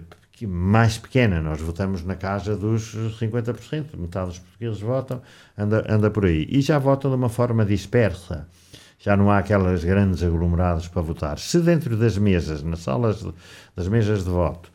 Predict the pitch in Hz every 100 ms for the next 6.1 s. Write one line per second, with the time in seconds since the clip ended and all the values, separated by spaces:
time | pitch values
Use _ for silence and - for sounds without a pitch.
0 | _ _ - 92 90 90 90 90 92 98
1 | 113 113 104 85 113 110 95 85 113 107
2 | 95 90 90 90 110 113 85 90 87 87
3 | 87 80 80 98 92 - - - 92 80
4 | 95 98 95 85 80 85 85 87 85 85
5 | 82 87 78 90 82 76 82 73 90 82
6 | -